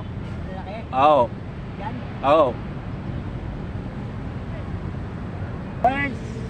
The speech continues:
Speaker 2: hanggang sa muli po. Wala na pong gumimit. Di bali, ang nahuli po natin, dalawang plapla at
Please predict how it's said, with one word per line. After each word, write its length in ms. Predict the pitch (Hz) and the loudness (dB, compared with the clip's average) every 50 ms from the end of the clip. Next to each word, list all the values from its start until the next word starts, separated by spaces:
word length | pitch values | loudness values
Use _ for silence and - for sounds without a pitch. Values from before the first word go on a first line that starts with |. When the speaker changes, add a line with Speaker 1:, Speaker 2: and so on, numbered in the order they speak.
| - - | -6 -4
Speaker 2:
hanggang 1300 | - - - - - 196 196 202 208 214 220 220 220 226 226 226 233 233 233 233 233 233 233 233 226 226 208 - - - - - - - - - - - - - - - - - - - - - - - - | -4 -4 -4 -4 -4 -2 0 2 4 4 4 4 2 0 0 0 0 0 0 0 -2 -2 -2 -4 -4 -4 -4 -4 -6 -6 -6 -6 -6 -6 -6 -6 -6 -6 -6 -6 -6 -4 -4 -4 -4 -4 -6 -6 -6 -4 0
sa 100 | - 185 190 | 2 2 2
muli 320 | 208 202 202 202 202 208 190 | 2 2 2 2 2 2 2
po. 240 | - 226 240 - - - - - - - - - - - - - - - - - - - - - - - - - - - - - - - - - - - - - 202 196 - - - - - - - - - - - 110 | 2 2 2 2 0 -4 -6 -4 -4 -4 -4 -4 -4 -4 -4 -4 -4 -4 -4 -4 -4 -2 -2 -2 -2 -2 -4 -4 -4 -4 -4 -4 -4 -4 -4 -4 -4 -2 -2 -2 -2 -2 -2 -2 -2 -2 -2 -2 -2 -4 -4 -4 -4 -2
Wala 320 | 113 - - 135 135 139 139 139 139 139 143 139 139 143 143 143 | -2 -2 0 0 0 2 2 0 0 2 2 2 2 2 2 0
na 160 | - 147 147 | 0 0 0
pong 320 | - - 151 143 143 143 - - - - - - - - - - - - - - - - - - - - - - - | 0 0 0 0 0 0 0 0 0 0 0 0 0 0 0 -2 -2 -2 -2 0 0 0 0 0 0 0 0 0 0
gumimit. 480 | 139 143 147 151 156 156 - 170 160 - - - - - - - - - - - - - | 0 2 2 2 2 2 4 2 2 2 0 0 0 0 0 0 0 0 -2 0 0 0
Di 80 | - - | 0 2
bali, 400 | - - 165 170 170 170 180 180 | 4 6 8 8 8 8 6 6
ang 160 | 180 185 185 | 6 6 4
nahuli 480 | 185 185 180 180 180 185 185 185 185 190 | 6 6 6 6 6 6 6 6 4 2
po 160 | 185 190 190 | 2 2 2
natin, 560 | 190 185 190 190 190 - 202 202 196 - - | 2 4 4 4 6 6 4 4 4 4 4
dalawang 400 | 165 160 160 165 165 165 160 143 | 4 4 6 6 6 6 4 4
plapla 640 | 143 175 160 165 160 143 147 160 156 160 170 165 151 | 4 6 6 6 6 6 6 8 8 8 8 6 4
at 80 | 143 | 2